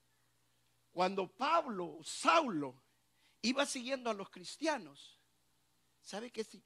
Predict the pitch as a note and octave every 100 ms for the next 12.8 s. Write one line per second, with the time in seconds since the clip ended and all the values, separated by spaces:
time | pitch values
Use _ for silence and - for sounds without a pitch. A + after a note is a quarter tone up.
0 | _ F#3+ G3+ G3 F3 E3+ G3+ G3+ F3+ -
1 | F3+ F#3 F3+ F3+ A3+ A3 D#3+ _ _ _
2 | _ _ _ _ - G#3+ A#3 - D#3 C3
3 | G#3+ C4 - _ _ _ _ _ _ _
4 | _ _ _ _ _ - E3 B3 D#4 F4
5 | E4+ - C#4+ G#3 F3+ G#3+ _ - G#3+ G#3+
6 | - - - C4 A#3 - D#4+ F#3 D#3 D3
7 | D#3+ E3 - E3+ D3+ C3 B2+ - G3+ -
8 | - _ _ _ _ _ _ _ - -
9 | D4+ C#4+ A#3+ A#3 A#3+ G#3+ - G3 - C4
10 | G3 B4+ G#4+ - _ _ _ _ _ -
11 | F#3 F#3+ B3+ B3 B3 C4 C4 C4 B3+ B3
12 | - - _ D#3+ C4 C#4 C#4 B3+